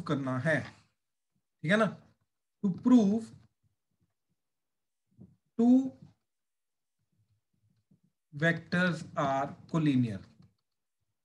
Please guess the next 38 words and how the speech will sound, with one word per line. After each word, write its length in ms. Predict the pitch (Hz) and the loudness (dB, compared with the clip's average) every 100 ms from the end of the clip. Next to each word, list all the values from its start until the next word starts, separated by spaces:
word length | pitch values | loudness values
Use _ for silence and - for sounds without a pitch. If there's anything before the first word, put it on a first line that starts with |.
| _ _ _ - | _ _ _ 0
कोलिनियर 280 | 175 208 220 | 2 4 4
मतलब 380 | 214 220 254 - - - - | 2 2 0 -2 -14 -20 -2
एक 160 | 208 208 | -2 0
के 60 | |
ऊपर 220 | 220 220 | 2 2
एक 240 | 220 202 202 | 2 0 0
coincide 440 | 196 180 180 160 | 0 0 -2 -2
कर 100 | 139 127 | -4 -4
जाते 260 | 120 147 | -4 0
हैं 140 | 170 202 | 0 4
या 120 | 180 190 | 2 2
एक 140 | 202 196 | 0 0
ही 60 | |
line 200 | 196 156 | 0 0
के 80 | 143 | -2
ऊपर 180 | 131 127 | -4 -6
आते 240 | 104 - | -6 -8
हैं, 200 | 101 151 123 - _ _ _ | -4 -4 -4 -10 _ _ _
तो 60 | 208 | 0
कैसे 260 | 233 233 262 | 2 4 4
prove 180 | 202 175 | 4 2
करेंगे? 280 | 151 143 160 | 0 0 2
अब 100 | 185 | 2
ध्यान 180 | 147 131 | 0 0
से 80 | 131 | -2
देखो, 180 | 113 123 160 | -4 -4 -2
अगर 240 | 165 208 | 0 2
ये 140 | 185 214 185 | 2 0 -2
एक 240 | 165 160 | -4 -2
ए 140 | 151 139 | -4 -2
vector 360 | 143 139 151 151 | -4 -4 -4 0
है, 160 | 170 190 - - _ _ _ _ | -2 -4 -10 -20 _ _ _ _
ये 400 | 131 143 196 208 - | -4 0 0 0 -2
अगर 300 | 147 131 170 156 | -4 -2 -2 -2
दूसरा 360 | 135 127 151 156 127 | -4 -4 -4 -2 0
B 120 | 120 | 0
vector 380 | 110 104 113 104 | -2 -6 -8 -4
है, 160 | 135 | -2